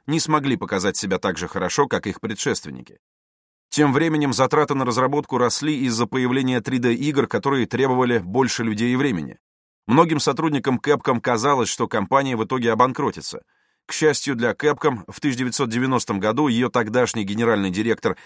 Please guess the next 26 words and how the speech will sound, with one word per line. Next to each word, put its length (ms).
Кензо 460
Цудзимото 800
приобрёл 440
участок 400
земли 320
в 60
калифорнийской 640
долине 460
Напа. 480
Это 220
место 320
славится 420
своими 360
виноградниками, 920
поэтому 400
Цудзимото 640
одновременно 640
удовлетворил 640
свои 240
потребности 580
в 60
вине 340
и 140
вложился 580
в 80
недвижимость. 680